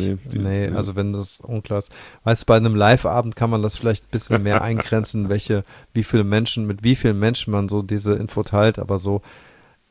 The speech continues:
Speaker 2: es ist ja auch wiederhörbar, auch in einem Monat oder so ist die Folge
Speaker 1: Also,
Speaker 2: noch online
Speaker 1: die ist,
Speaker 2: oder
Speaker 1: die,
Speaker 2: so.
Speaker 1: die
Speaker 2: Deswegen
Speaker 1: ist,
Speaker 2: würde ich's lieber nicht machen.
Speaker 1: die ist jetzt nicht irgendwie pikant oder so, ne? Aber die, die, die ist,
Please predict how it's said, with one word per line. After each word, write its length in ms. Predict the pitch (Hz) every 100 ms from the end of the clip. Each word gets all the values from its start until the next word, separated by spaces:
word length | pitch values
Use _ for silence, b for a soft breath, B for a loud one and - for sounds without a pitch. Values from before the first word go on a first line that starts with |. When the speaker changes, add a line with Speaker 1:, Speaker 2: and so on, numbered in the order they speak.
| -
Speaker 2:
es 160 | 120 120
ist 140 | 120
ja 120 | 113
auch 160 | 104 107
wiederhörbar, 720 | 113 120 95 98 95 95 92
auch 160 | - -
in 100 | 101
einem 100 | 95
Monat 300 | 95 107 101
oder 100 | 95
so 100 | 95
ist 200 | 101 -
die 40 | 95
Folge 280 | - 95
Speaker 1:
Also, 160 | 113 113
Speaker 2:
noch 60 | 98
online 300 | 92 90 92
Speaker 1:
die 40 |
ist, 140 | 120 101
Speaker 2:
oder 100 | 95
Speaker 1:
die, 60 |
Speaker 2:
so. 100 | 101
Speaker 1:
die 80 | 117
Speaker 2:
Deswegen 260 | 120 117 104
Speaker 1:
ist, 40 |
Speaker 2:
würde 120 | 113 104
ich's 100 | 120
lieber 180 | 104
nicht 220 | 101 104 101
machen. 80 |
Speaker 1:
die 60 | 98
ist 100 | 107
jetzt 160 | 127 113
nicht 140 | 95
irgendwie 220 | 104 107
pikant 680 | - - - - 98 123 -
oder 300 | 82 92 98
so, 300 | 92 101 110
ne? 240 | 107 117 73
Aber 140 | 104
die, 160 | 101 101
die, 220 | 101 98
die 100 | 104
ist, 240 | 95 -